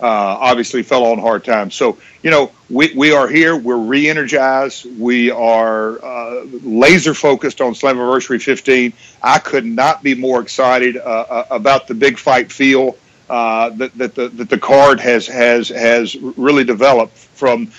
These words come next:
Patron versus Lashley, which is two mega, uh, superstars, heavyweights, unification belt,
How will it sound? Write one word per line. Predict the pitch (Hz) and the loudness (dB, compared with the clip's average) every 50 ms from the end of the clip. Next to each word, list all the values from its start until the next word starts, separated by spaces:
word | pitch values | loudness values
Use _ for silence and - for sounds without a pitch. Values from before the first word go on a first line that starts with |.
| - _ _ | -20 _ _
Patron | - 131 - - 147 147 151 156 147 | -4 -4 -2 0 2 2 2 0 -2
versus | 131 139 131 - - 110 110 | -4 -4 -4 -4 -6 -6 -2
Lashley, | 131 135 139 143 139 - 143 143 143 | 0 2 2 0 0 -2 -4 -6 -4
which | 127 127 123 110 - | -4 -4 -6 -4 -6
is | 120 107 - - | -6 -6 -8 -10
two | - - 147 147 135 | -6 -4 -2 -2 -2
mega, | 123 120 123 135 135 127 135 127 123 120 - _ _ _ _ _ _ _ _ | -2 0 0 2 2 2 2 2 2 0 -2 _ _ _ _ _ _ _ _
uh, | - 135 127 120 123 | -4 -2 -2 -2 -2
superstars, | 120 - - 180 - - 156 - - 165 147 143 143 139 139 139 135 - | -4 -2 -2 -2 0 0 -4 -2 0 4 4 6 6 6 4 2 0 -4
heavyweights, | - 139 156 151 151 151 127 143 139 139 143 139 - - - - | -2 -2 -2 0 0 0 0 2 0 0 0 -2 -6 -14 -20 -20
unification | 131 120 - 135 151 151 - 123 - - 143 143 131 - - 123 117 | -16 -6 -4 -2 -2 -2 -4 -6 -4 -2 -2 -2 -2 -4 -6 -6 -2
belt, | 120 135 135 135 135 135 - | 0 0 2 2 0 -2 -6